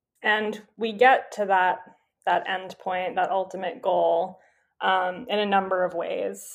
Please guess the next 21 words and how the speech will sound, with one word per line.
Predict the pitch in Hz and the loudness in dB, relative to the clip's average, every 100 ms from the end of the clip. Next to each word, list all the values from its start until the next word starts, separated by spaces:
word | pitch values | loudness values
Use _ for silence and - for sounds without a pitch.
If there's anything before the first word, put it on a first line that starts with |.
| - _ | -20 _
So | - 185 180 | -2 0 2
one, | 208 220 208 214 208 202 _ _ _ _ _ | 2 2 2 -2 -6 -12 _ _ _ _ _
we | 202 | -4
organize | 202 196 202 208 196 196 196 | 4 6 6 4 6 4 2
and | 190 190 | -2 -4
develop | 190 185 180 185 175 - _ | 0 4 6 6 4 -4 _
the | 185 | 0
leadership | 175 190 220 233 247 233 240 | 0 0 0 2 4 4 2
of | 233 | -2
people | 240 240 233 233 | -6 2 2 4
directly | 220 214 214 214 | 2 0 0 -4
impacted | 208 214 208 208 208 | -2 -2 -2 -2 0
by | 202 | 0
detention. | 202 208 202 196 214 202 196 196 196 _ _ _ _ _ - | 0 -2 -2 -2 -2 -2 -2 -6 -10 _ _ _ _ _ -10
We | 202 | -4
partner | - 202 202 208 | 6 6 6 4
with | 202 202 | 2 2
grassroots | 180 185 185 196 185 | 2 2 0 -6 -4
organizations, | 185 180 185 196 226 233 226 202 196 190 - | -4 -4 -4 4 6 6 2 0 -2 -4 0
advocacy | 196 196 196 202 196 190 | 2 2 0 -10 -8 -8
groups, | 180 185 185 185 - - | -4 -4 -4 -6 -16 -16